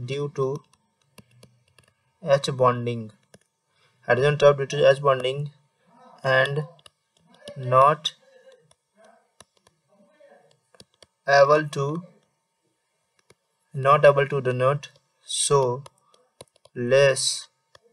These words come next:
acidic, ठीक है। तो इसका ये reason होता है, समझ में आया बात, दोनों में क्या comparison है। तो यहाँ पे acidic strength,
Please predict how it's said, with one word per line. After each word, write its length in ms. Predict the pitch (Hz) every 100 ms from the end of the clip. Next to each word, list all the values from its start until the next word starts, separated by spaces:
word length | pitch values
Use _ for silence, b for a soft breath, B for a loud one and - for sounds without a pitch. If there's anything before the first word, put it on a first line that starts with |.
| _ _ _ _ _ _ _ _ _ _ _ _ _ _ _
acidic, 560 | 123 120 127 - - - -
ठीक 120 | 220
है। 80 | - - - - _ _ - -
तो 60 |
इसका 180 | 180 202
ये 200 | 170 165
reason 260 | 151 135 127
होता 220 | 120 110
है, 140 | - _ _ _ _ _ _ _ - _
समझ 220 | - 190
में 80 | 202
आया 100 | 190
बात, 280 | 127 - -
दोनों 200 | 156 165
में 120 | 160
क्या 100 | 156
comparison 480 | 139 131 123 120 113
है। 60 | 110
तो 120 | 135
यहाँ 220 | 135 160
पे 140 | 175 160
acidic 360 | 147 - 185
strength, 300 | 165 185 196